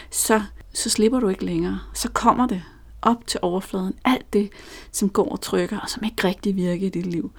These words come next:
Og det betyder også, at du kan ikke mere løbe. Din, din hjerne, den bliver ved med at insistere. Og det er måske ikke særlig sjovt, men det giver dig mulighed for at tage fat.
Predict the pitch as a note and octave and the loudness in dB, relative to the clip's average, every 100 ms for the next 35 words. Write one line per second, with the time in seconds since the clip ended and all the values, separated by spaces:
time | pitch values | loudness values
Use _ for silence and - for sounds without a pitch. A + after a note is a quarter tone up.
0 | - - - B3 B3 - - C#4 A#3+ C4 | -18 -14 -2 0 0 0 2 4 4 0
1 | C#4 - - C#4 B3 B3 B3 A3 A#3+ B3+ | -4 -8 -6 2 4 6 8 8 6 2
2 | - - - - - - - - A3+ - | -4 -12 -20 -20 -20 -20 -14 4 4 4
3 | - B3+ A#3 G#3+ G#3 B3+ A#3+ A#3 A#3+ G#3+ | 2 8 10 10 6 6 6 4 6 6
4 | A3+ A#3 G3+ - G3+ - - A3 G3+ - | 8 6 2 -2 -4 -4 -4 -6 -10 -18
5 | - - - - - - A#3 - A#3+ - | -20 -20 -18 -18 -6 0 2 6 4 4
6 | D#4 D#4+ D#4 - G3+ - - - - _ | 2 4 4 4 4 4 -4 -18 -20 _
7 | - - - A3+ A#3 - G#3+ G#3+ G3+ G3+ | -20 -20 -4 -2 -2 4 4 6 6 6
8 | A3 A3 G3 - - - - - F#3 | 4 2 -2 -6 -8 -8 -8 -6 -6